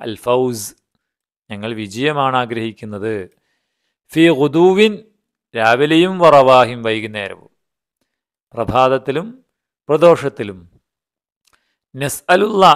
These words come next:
ഞങ്ങൾ അള്ളാഹുവിനോട് ചോദിക്കുന്നു. അൻ നജാഹ് എന്ന് വെച്ചാൽ അൽ ഫലാഹ്, വിജയം. നജാഹും ഫലാഹും ഒരേ അർത്ഥം, മുത്തറാദിഫ് എന്നാ പറയുക കേട്ടോ. അറബിയിൽ മുത്തറാദിഫ്, സമാന പദം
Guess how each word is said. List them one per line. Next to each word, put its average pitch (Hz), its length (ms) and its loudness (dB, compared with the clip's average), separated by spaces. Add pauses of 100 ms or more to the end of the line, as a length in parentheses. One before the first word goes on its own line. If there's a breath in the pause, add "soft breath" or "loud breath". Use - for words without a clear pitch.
ഞങ്ങൾ 131 320 -6
അള്ളാഹുവിനോട് 151 680 0
ചോദിക്കുന്നു. 123 680 -6 (880)
അൻ 120 180 -10
നജാഹ് 120 600 2 (180)
എന്ന് 120 120 -12
വെച്ചാൽ 131 280 -6 (100)
അൽ 120 100 -6
ഫലാഹ്, 98 520 -6 (100)
വിജയം. 101 420 -14 (540)
നജാഹും 117 460 -2
ഫലാഹും 113 400 0
ഒരേ 120 200 0
അർത്ഥം, 104 320 -4
മുത്തറാദിഫ് 113 680 0
എന്നാ 120 200 -10
പറയുക 95 260 -16
കേട്ടോ. 123 240 -4 (560)
അറബിയിൽ 120 400 -2
മുത്തറാദിഫ്, 120 760 -2
സമാന 117 500 -2
പദം 110 340 -4